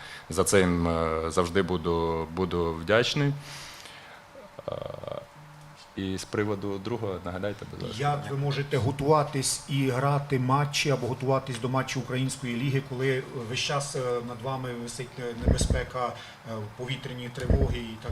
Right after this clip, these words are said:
Speaker 2: далі? Як в таких умовах
Speaker 1: Да, да.
Speaker 2: можна взагалі тренуватись і грати?
Speaker 1: Ну, звичайно, звичайно, важко, м, до цього звикнути, тому що к-, коли йде гра, ти чуєш, е, там,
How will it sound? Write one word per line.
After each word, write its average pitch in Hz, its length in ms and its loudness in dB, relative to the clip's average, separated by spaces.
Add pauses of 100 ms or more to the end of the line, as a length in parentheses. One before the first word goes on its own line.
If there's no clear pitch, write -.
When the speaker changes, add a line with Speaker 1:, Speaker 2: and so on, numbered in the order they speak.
Speaker 2:
далі? 110 220 2 (640)
Як 135 140 -6
в - 20 -10
таких 143 340 -4
умовах 110 260 6
Speaker 1:
Да, 98 60 2
да. 98 100 0
Speaker 2:
можна - 180 -2
взагалі 127 340 -4
тренуватись 127 600 -8
і - 100 -12
грати? - 160 -12 (140)
Speaker 1:
Ну, 110 520 6 (280)
звичайно, 113 720 8
звичайно, 107 480 4
важко, 87 1160 4 (800)
м, 87 300 -2 (100)
до 98 100 8
цього 98 280 6
звикнути, 90 720 -2 (460)
тому 80 260 -2
що - 240 -2
к-, 80 220 -4 (260)
коли 80 200 -2
йде 78 280 0
гра, 92 400 6
ти 80 360 -6
чуєш, 82 540 -2
е, 82 220 0 (420)
там, 76 140 -4